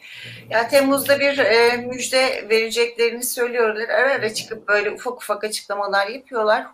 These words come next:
Umarız yani insanları rahatlatabilecek, çalışanları rahatlatabilecek, emeklileri dediğiniz gibi bütün kesimi rahatlatabilecek açıklamalar gelir diye umut ediyoruz.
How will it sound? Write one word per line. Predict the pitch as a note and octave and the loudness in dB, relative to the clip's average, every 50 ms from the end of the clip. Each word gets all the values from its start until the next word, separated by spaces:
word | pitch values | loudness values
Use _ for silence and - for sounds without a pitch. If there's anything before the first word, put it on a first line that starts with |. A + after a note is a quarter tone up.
| _ _ | _ _
Umarız | C#4 C#4 C#4 B3+ A#3 A#3+ - - - - | -4 -2 -2 -2 -2 -4 -6 -8 -8 -6
yani | A#3 A#3 A3 G#3+ G#3+ A3 A3+ - _ _ _ - | -2 0 0 0 0 -2 -8 -12 _ _ _ -16
insanları | A3 A3+ A3 - A3 A3 A3 A3 A3 G#3+ | -10 -8 0 0 2 2 2 -2 -2 2
rahatlatabilecek, | A3+ G#3 G#3 G#3 G#3 G#3+ G#3 G#3+ A3 G#3 F#3+ F#3+ F#3+ F#3 F#3+ F#3+ F#3+ | 2 2 2 2 0 -6 -6 -6 -6 -8 -8 -12 -10 -10 -10 -10 -8
çalışanları | - G3 F#3+ F#3+ - G3+ F#3 F#3 F#3 F3+ F3+ | -10 -8 -6 -4 -2 0 0 -2 -2 -4 -4
rahatlatabilecek, | F3+ F3 E3+ F3 - F3+ F3 - F3 E3 F3 E3 - E3 E3 E3 - | 0 0 0 0 -2 -8 -14 -14 -16 -16 -14 -10 -8 -8 -8 -6 -6
emeklileri | F#3 F#3 F#3 F#3 F#3 F#3 - F#3 F3 D#3+ D#3+ E3+ E3 | -2 0 0 -2 -2 -4 -8 -6 -6 -4 -4 -6 -6
dediğiniz | F#3 F3+ F3 F3+ F3+ F3+ E3+ - | -6 -6 -6 -8 -10 -8 -10 -10
gibi | - E3+ E3 E3 E3+ | -10 -12 -14 -14 -16
bütün | G#3 - A3 G#3+ G#3 | -14 -14 -14 -14 -10
kesimi | G#3 F#3+ - - E3 E3+ E3+ | -10 -12 -12 -10 -8 0 4
rahatlatabilecek | F3+ F3+ F3+ F3+ - F3 F3 - F3 - E3 E3 E3+ E3+ - G#3 G#3+ - _ - - - - - - - | 4 4 4 2 -2 -10 -12 -12 -14 -14 -12 -14 -10 -8 -8 -8 -8 -10 _ -20 -18 -16 -16 -14 -2 -2
açıklamalar | - A#3+ - - - - F#3+ F3+ F3+ F3 F3 G3+ G#3+ A3 | 0 0 0 -6 -2 -2 0 2 2 2 4 4 4 4
gelir | G#3+ A3 G#3 G#3+ G#3 G#3 A3+ A3 - - _ | 0 -6 -6 -4 -2 -2 -2 -2 -4 -12 _
diye | F#3+ G#3 C4 D4+ | 0 0 0 0
umut | D4+ B3 A#3 A3+ A3 G#3+ G#3 F#3 | -2 -6 -4 -2 -2 -2 -2 -2
ediyoruz. | E3+ E3 - D#3+ E3 F#3 - - - | -6 -8 -6 -4 -4 -4 -4 -6 -10